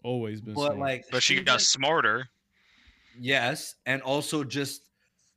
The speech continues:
Speaker 2: like, not, not even in the sense of be-, because at the casino, you know, she wears, like, a, like, a suit kinda thing, and,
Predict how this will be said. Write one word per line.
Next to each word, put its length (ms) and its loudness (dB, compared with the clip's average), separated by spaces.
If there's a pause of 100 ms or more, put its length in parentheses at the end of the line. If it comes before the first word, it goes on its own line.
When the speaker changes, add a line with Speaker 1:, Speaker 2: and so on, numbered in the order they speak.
Speaker 2:
like, 420 -4 (560)
not, 260 0
not 200 2
even 200 -2
in 80 -4
the 120 -6
sense 400 -4
of 260 -4
be-, 180 -8
because 340 -4
at 140 -4
the 60 -10
casino, 460 0
you 120 -4
know, 120 -4
she 180 -4
wears, 340 -2
like, 140 -8
a, 220 -6
like, 160 -10
a 80 -12
suit 440 -8
kinda 280 -6
thing, 420 -6
and, 280 -8